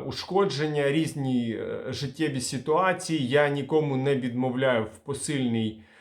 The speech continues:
е, допомозі, а сьогодні я хотів би звернутися от з таки-, от з такою пропозицією. Я,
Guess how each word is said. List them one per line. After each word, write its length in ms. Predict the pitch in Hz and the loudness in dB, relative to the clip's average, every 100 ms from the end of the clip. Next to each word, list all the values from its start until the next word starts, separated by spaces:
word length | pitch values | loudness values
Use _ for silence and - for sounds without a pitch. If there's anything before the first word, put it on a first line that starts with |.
| - 123 | -10 -6
е, 80 | |
допомозі, 840 | 120 139 143 143 160 202 180 190 - | 0 2 4 2 2 2 0 -2 -4
а 160 | 139 123 | -4 -2
сьогодні 580 | - 135 147 196 170 135 | 0 0 2 0 2 2
я 160 | 156 | 2
хотів 340 | 151 123 156 143 | 0 -6 -6 -4
би 180 | 135 | -4
звернутися 720 | 123 120 120 147 151 127 - 120 | -2 -2 -2 -2 -4 -4 -2 0
от 320 | 127 139 110 | 2 2 0
з 120 | - | -6
таки-, 580 | - 113 - 143 160 165 | -6 -10 -6 -6 -6 -6
от 240 | 165 156 - | -2 -2 -2
з 60 | |
такою 440 | 147 - 147 143 - | -4 2 2 2 0
пропозицією. 840 | 135 139 131 143 117 110 101 98 - _ _ _ _ _ _ _ _ - 147 131 | -4 -2 -2 -2 -2 -6 -10 -12 -18 _ _ _ _ _ _ _ _ -12 -6 2
Я, 440 | 135 135 123 | 4 6 4